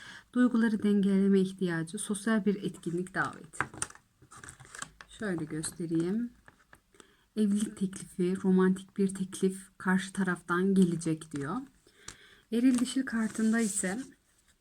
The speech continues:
dediğim gibi yalnız kalmaya ihtiyacım var diyor. Yalnız kalmaya ihtiyacım var diyor. Bu kişinin aklını toplayabilmesi için, ailesiyle problemlerini çözebilmesi için,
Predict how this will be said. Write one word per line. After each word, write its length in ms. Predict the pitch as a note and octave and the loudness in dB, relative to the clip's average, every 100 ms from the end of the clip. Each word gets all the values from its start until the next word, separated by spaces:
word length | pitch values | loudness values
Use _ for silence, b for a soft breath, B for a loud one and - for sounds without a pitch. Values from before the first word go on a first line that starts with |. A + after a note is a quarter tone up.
| _ | _
dediğim 320 | C#4 G#3+ F#3+ D#3+ | -4 0 0 0
gibi 160 | E3 | 2
yalnız 340 | F#3+ G3+ G#3+ - | 4 4 4 2
kalmaya 420 | G3+ F3+ E3+ E3+ | 0 0 2 0
ihtiyacım 680 | F3 - E3+ D3+ D#3 C#3 B2+ | -2 -2 -4 -4 -4 -6 -6
var 260 | D2 - - | -8 -12 -16
diyor. 120 | D#3+ - _ _ _ _ _ - - | -18 -20 _ _ _ _ _ -10 0
Yalnız 360 | G3 G3+ G#3 | 4 4 0
kalmaya 640 | - F3+ E3+ D#3+ D#3 F#3+ G#3 | -4 -2 0 0 -2 -4 -6
ihtiyacım 680 | F#3 - E3+ E3 D#3 D#3 D#3+ | -8 -6 -4 -2 -2 -2 -2
var 220 | D3+ D3+ | -4 -6
diyor. 160 | F3 F3 B B B B - | -12 -16 B B B B -8
Bu 80 | C4 | -6
kişinin 280 | - A3 | 0 2
aklını 400 | G#3 G3+ G3 G#3+ | 4 2 0 0
toplayabilmesi 880 | G#3 F#3+ F#3+ F#3+ F#3+ E3+ E3+ F3 - | 0 -2 0 2 2 2 -2 -2 -6
için, 300 | F#3 - D#3 B B B G#3+ | -6 -6 -6 B B B -2
ailesiyle 560 | F#3+ F#3+ G3 - G#3 | 2 4 4 2 -2
problemlerini 800 | - F#3 F#3 F3+ F3+ F3 F3+ F#3+ | -2 -2 2 2 2 2 2 2
çözebilmesi 800 | F#3+ F3 F3+ E3+ F3 E3+ E3 - | 0 -2 -2 -2 0 0 -2 -8
için, 280 | F#3 D#3 | -8 -6